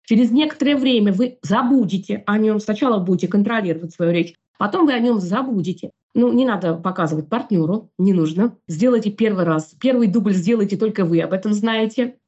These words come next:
А потом просто возьмите и расшифруйте. Вот прямо берёте и расшифровываете. Всё прямо на листочке выписываете. Вот я так часто работаю с людьми, когда они приносят уже расшифрованные свои диалоги.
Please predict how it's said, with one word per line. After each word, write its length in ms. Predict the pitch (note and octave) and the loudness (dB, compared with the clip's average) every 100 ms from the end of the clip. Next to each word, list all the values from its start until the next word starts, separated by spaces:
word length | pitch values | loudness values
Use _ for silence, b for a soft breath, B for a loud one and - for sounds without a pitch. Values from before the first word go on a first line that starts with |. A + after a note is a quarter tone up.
| _ _ | _ _
А 100 | G3+ | -4
потом 360 | C4+ D4+ A#4 D#4 | -2 -2 -4 -2
просто 260 | D#4 C#4+ | -2 0
возьмите 500 | A#3+ B3+ C#4+ G4+ - | -2 0 2 2 -2
и 240 | - B3 C#4 | -2 0 2
расшифруйте. 1200 | A3+ C4 - - A#3+ - C4 C4 F#3+ E3+ D3+ - | 0 -4 -6 -2 -4 0 0 2 0 -2 -6 -2
Вот 160 | F#3 - | -4 0
прямо 260 | C4+ A3 | -2 0
берёте 480 | G3 B3 D#4+ G#4+ A#3 | 2 2 2 0 -2
и 220 | - A#3 | 0 0
расшифровываете. 1400 | B3 C#4 - A3+ A3 G3 A#3 D4+ C4+ G3+ E3+ E3 E3 - - _ | 2 -2 -2 -6 -4 0 2 2 0 0 0 0 -4 -6 -8 _
Всё 260 | - - D4+ | -16 0 0
прямо 240 | D4+ A#3+ | 0 0
на 100 | B3 | 2
листочке 580 | C4+ D#4 - B3 - F#3+ | 2 2 0 0 0 0
выписываете. 720 | G#3 C#4+ B3 G#3 - C#3+ D3+ F3+ | 0 0 2 0 0 -4 -2 -2
Вот 120 | F#3 | -2
я 60 | C#4+ | -2
так 180 | D#4 | -4
часто 360 | - E4 - F#3+ | -4 -6 -4 -2
работаю 360 | F3+ E3 E3 E3+ | -2 -2 -4 -6
с 60 | |
людьми, 180 | A#3 F#4+ | -2 0
когда 160 | G4 A#3 | 0 0
они 100 | A3 | 0
приносят 400 | C4 C4 D4+ C4+ | 2 2 2 0
уже 140 | A3 | 0
расшифрованные 800 | A#3 B3 - A#3+ B3+ C4+ G#3 E3+ | 0 -2 -2 -2 0 0 2 0
свои 240 | E3 D#3+ E3+ | 0 -2 0
диалоги. 480 | E3 D#3+ - - | 2 0 -2 -6